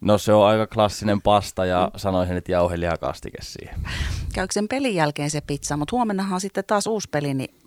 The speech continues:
Speaker 2: miten se iltaruokailu sitten ja semmonen palautuminen menee?
Speaker 1: No se on itse asiassa semmonen juttu, että niin paljon kulutaan energiaa tossa niinku peliaikana, että se on useampi tuhat kaloria, että pelkästään yhdellä ruoalla tai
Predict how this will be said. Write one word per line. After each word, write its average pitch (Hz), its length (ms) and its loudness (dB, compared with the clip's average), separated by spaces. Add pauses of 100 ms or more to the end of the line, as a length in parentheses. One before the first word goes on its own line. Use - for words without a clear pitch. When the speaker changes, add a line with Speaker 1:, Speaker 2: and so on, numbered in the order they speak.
Speaker 2:
miten 175 220 -2
se 143 140 -6 (100)
iltaruokailu 143 680 -6
sitten - 280 -8
ja 131 60 -8
semmonen 143 320 -2
palautuminen 127 640 -6
menee? - 220 -10 (180)
Speaker 1:
No 120 160 6
se 151 140 4
on 139 140 8
itse 131 160 0
asiassa 139 200 0
semmonen 120 320 4
juttu, 110 340 0
että - 220 -4 (360)
niin 120 260 4
paljon 104 260 2
kulutaan 95 580 0
energiaa 69 560 -4
tossa 80 260 -10
niinku 76 360 -8 (760)
peliaikana, 78 560 -2
että - 120 -8
se 87 80 -2
on 85 80 0
useampi 87 400 -2
tuhat 85 320 -4
kaloria, 80 500 0
että - 200 -10
pelkästään 85 640 -2
yhdellä 87 300 0
ruoalla 82 380 -2
tai 80 280 -2